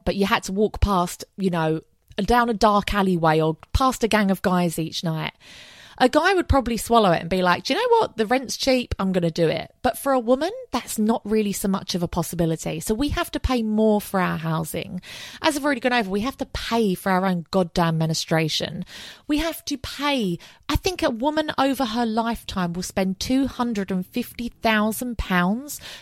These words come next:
purely on bro-, beauty products and treatments for above the neck only. So that's face and hair.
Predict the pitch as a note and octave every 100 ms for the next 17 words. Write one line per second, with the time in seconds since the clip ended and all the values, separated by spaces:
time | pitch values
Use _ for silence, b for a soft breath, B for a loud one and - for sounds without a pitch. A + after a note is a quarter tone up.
0 | B - C4+ F4 F#4 F#4 F4 - C#4+ -
1 | - C4 D4 - E4 - - C4+ - -
2 | A#3+ - A#3 F3+ E3+ - G3+ - F3 -
3 | A3 A#3 G#3 - A3 G3+ - - - F#3
4 | F3 E3 E3 - G3 - - - A3+ A3+
5 | - A#3+ G#3+ - E3 D#3+ E3